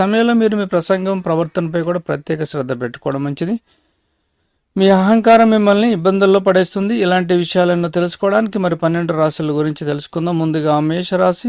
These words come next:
మేషరాశి వారు ఈ వారం పనిలో చాలా బిజీగా ఉంటారు. ఈ కాలంలో మీపై పని భారం ఎక్కువగా ఉంటుంది. మీ మొత్తం వారం ముందుగానే ప్లాన్ చేసుకోవడం మంచిది. మీరు వ్యాపారం చేస్తూ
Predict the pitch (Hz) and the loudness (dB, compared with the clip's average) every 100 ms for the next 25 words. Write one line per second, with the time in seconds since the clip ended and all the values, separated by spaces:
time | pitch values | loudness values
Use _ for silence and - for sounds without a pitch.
0 | 214 190 190 185 175 190 185 208 214 165 | -4 -4 -2 -2 -2 -2 0 2 2 0
1 | 196 _ _ _ - 156 165 180 185 165 | -4 _ _ _ -4 2 4 4 2 0
2 | 175 180 190 170 156 156 135 143 160 170 | 0 0 0 2 2 0 -4 -4 -2 -2
3 | 170 185 226 240 _ _ _ 170 170 196 | 0 0 0 -6 _ _ _ -2 2 4
4 | 226 233 220 214 214 214 214 214 180 185 | 4 2 2 0 2 2 2 0 -4 -2
5 | 180 156 170 202 180 165 156 180 175 180 | -2 2 4 4 2 0 0 0 0 -2
6 | 196 208 196 160 139 143 - 208 180 180 | -2 -2 -2 0 0 -2 -2 -2 -2 -6
7 | 185 _ _ _ - 143 165 165 147 156 | -10 _ _ _ 0 2 2 2 2 2
8 | 170 185 180 175 170 170 180 170 190 185 | 2 2 0 0 0 0 -6 -6 -6 -4
9 | 185 175 196 214 196 156 151 147 165 165 | -4 -6 -6 -4 -2 0 0 0 -4 -2
10 | 170 160 | -4 -4